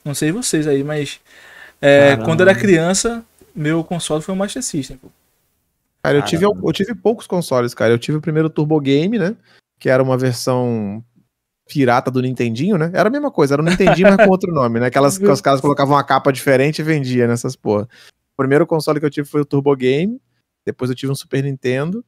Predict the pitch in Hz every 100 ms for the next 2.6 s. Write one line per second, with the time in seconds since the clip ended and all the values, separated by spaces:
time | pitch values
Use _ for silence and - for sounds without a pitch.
0 | _ _ _ _ _ _ _ - 135 135
1 | 139 135 139 147 147 160 - 160 175 175
2 | 175 165 - 160 151